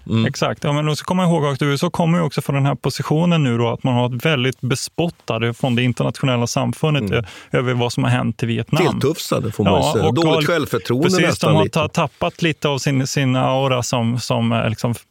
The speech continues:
Speaker 2: eh, fredsgaranten i världen.
Speaker 1: Mm.
Speaker 2: Och nu återigen så ska de då skicka in den här enorma, det blir, ska det bli ett nytt Vietnam av det här? Det är också så intressant att Nixon året innan, han, han,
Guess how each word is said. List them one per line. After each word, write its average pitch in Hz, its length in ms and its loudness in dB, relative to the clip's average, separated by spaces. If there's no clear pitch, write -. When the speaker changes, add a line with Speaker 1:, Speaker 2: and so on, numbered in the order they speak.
Speaker 2:
eh, 135 240 -4
fredsgaranten 135 1040 0
i - 20 0
världen. 123 420 0
Speaker 1:
Mm. 110 160 0
Speaker 2:
Och - 260 -4
nu 160 160 0
återigen 160 920 0
så - 180 -2
ska - 180 -4
de 143 120 0
då 131 100 0
skicka 131 400 -4
in 120 180 0
den 117 120 0
här 110 240 0
enorma, 117 520 0
det 123 80 -2
blir, 139 120 -2
ska - 160 -4
det 143 100 0
bli 143 140 0
ett 143 100 -2
nytt 170 340 0
Vietnam 131 580 0
av - 100 -4
det 131 60 -6
här? 127 280 -4
Det - 60 -4
är - 20 2
också 185 220 -2
så 185 80 0
intressant 170 480 0
att 131 80 0
Nixon 156 500 0
året 131 320 0
innan, 143 320 0
han, 120 120 0
han, 147 180 0